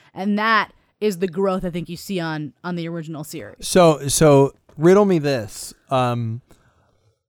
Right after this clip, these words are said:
Speaker 2: season three is generally considered to be the worst season of Trek.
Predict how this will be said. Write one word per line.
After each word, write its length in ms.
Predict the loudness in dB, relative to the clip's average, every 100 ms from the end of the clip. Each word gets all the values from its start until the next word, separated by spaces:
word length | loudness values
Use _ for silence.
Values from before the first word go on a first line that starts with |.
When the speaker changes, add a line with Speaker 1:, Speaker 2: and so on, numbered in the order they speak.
| _ _ _ _ _ _ _ _ -8
Speaker 2:
season 380 | -2 2 0
three 260 | 2 4 4
is 140 | 2
generally 400 | 2 0 0 -2
considered 420 | -4 -6 -6 -8 -6
to 60 |
be 80 | -6
the 100 | -6
worst 260 | -4 -6 -4
season 300 | -6 -6 -8
of 80 |
Trek. 280 | -10 -16 -18